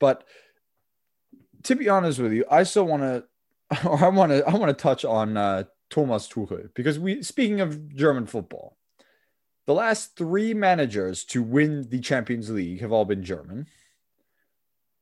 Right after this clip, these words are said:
And we've had seven different ma-, seven different Champions League titles go to German managers since nineteen ninety-seven.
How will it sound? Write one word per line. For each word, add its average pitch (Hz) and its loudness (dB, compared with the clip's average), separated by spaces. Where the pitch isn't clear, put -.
And 175 2
we've 170 -2
had 170 -2
seven 120 -4
different 170 -2
ma-, 135 -6
seven 165 -2
different 151 -4
Champions 139 -2
League 131 -2
titles 104 0
go 110 -2
to 101 -6
German 95 -4
managers 85 -12
since - -6
nineteen 98 -8
ninety-seven. 87 -12